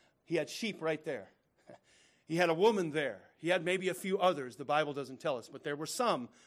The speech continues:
who believed and were saved. It's an amazing thing, brethren. Just again, we see this pattern of Paul continuing. <laughs> I gotta finish. Paul continuing. God's elect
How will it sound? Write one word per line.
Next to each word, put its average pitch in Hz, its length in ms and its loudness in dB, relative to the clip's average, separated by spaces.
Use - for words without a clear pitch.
who 175 100 0
believed 170 520 2
and 139 140 -4
were 131 80 -4
saved. 127 500 -2
It's 160 180 -4
an 170 80 2
amazing 170 560 -2
thing, 143 260 -10
brethren. 110 400 -10
Just 165 240 -8
again, 131 340 -10
we 143 80 -12
see 196 240 -10
this 139 160 -12
pattern 104 480 -10
of 120 140 -20
Paul 135 280 -4
continuing. 117 720 -14
<laughs> - 60 -18
I 98 100 -18
gotta 113 200 -12
finish. 101 340 -20
Paul 123 240 -4
continuing. 110 720 -12
God's 170 300 -4
elect 120 500 -12